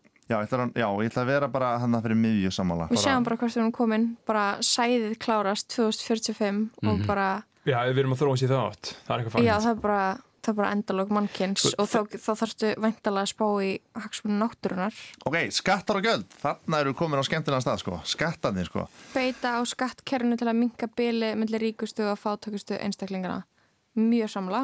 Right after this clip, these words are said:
Speaker 1: Eh, er ég ekki bara vondur ef ég segist vera ósammála þessu? <laughs> Veistu, já, veitu, já, veitu, ef ég er sammála þessu, beita á skattkerfinu til að minnka bilið. Já, ég þarf að vel, já,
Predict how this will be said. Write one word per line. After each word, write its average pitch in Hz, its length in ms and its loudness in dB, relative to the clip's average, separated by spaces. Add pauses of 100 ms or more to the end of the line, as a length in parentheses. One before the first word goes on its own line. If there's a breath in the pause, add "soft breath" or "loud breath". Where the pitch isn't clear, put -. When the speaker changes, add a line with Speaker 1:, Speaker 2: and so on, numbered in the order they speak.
(120)
Speaker 1:
Eh, 101 680 2 (840)
er 127 140 0
ég 131 200 2
ekki 113 100 -2
bara 104 300 -2 (140)
vondur 127 640 -2
ef 117 100 2
ég 117 120 2
segist 127 560 0
vera 117 260 2 (400)
ósammála 143 420 0
þessu? 523 240 -2
<laughs> 494 60 -12 (1900 loud breath)
Veistu, 180 360 0
já, 160 200 4 (540 loud breath)
veitu, 139 200 4
já, 147 140 4
veitu, 131 340 2
ef 139 260 2
ég 147 60 4
er 135 80 0
sammála 170 400 2
þessu, 151 140 0
beita 131 340 0
á 120 40 -2
skattkerfinu 107 720 2 (160)
til 110 120 -4
að 95 140 2
minnka 139 480 0
bilið. 98 400 0 (380 loud breath)
Já, 113 120 0
ég 95 160 0
þarf 117 140 -2
að 113 80 0
vel, 104 100 -4
já, 95 140 -2